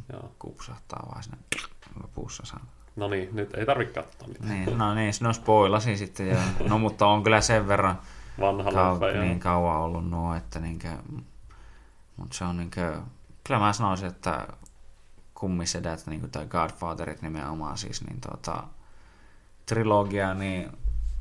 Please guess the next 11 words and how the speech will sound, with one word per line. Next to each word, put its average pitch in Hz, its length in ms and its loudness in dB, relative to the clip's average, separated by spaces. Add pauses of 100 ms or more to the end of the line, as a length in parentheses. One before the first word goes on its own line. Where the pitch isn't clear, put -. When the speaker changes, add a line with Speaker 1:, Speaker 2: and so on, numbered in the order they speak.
(560)
Speaker 2:
en 131 200 4
tiedä 110 220 2
miten 101 440 2
korkealle 92 540 -2
ränkkäisin, 90 680 -6
mutta - 220 -14
kyllä 95 200 -6
se 95 100 -4
on 92 120 -2
niinkö 92 180 -4
semmosia 92 500 -8